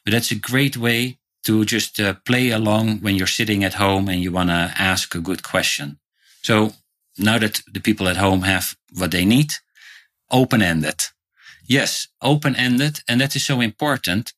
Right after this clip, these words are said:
This comes back to, uh, uh, one, the notion of free will. So there's not a should. There's not a fixed future that you should live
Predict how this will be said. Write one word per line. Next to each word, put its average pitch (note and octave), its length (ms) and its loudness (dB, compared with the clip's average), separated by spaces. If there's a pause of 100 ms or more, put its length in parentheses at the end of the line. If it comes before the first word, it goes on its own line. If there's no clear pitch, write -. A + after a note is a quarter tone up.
(200)
This B2 220 -2
comes A2+ 240 0
back B2+ 260 -2
to, A#2 360 2
uh, F#2+ 460 2
uh, F#2 280 -2
one, A#2+ 260 2
the G2+ 100 0
notion G#2+ 460 2
of E2+ 80 -4
free G2+ 380 0
will. E2+ 520 -2 (520)
So G#2 400 0 (240)
there's A#2 280 0
not D3 160 2
a A2+ 60 -2
should. G2 480 -2 (500)
There's A2 240 -2
not C3 200 0
a A2+ 60 -4
fixed - 600 -4 (400)
future - 540 0
that F2 240 -4
you A#2+ 160 2
should B2 560 -2
live G2+ 400 -2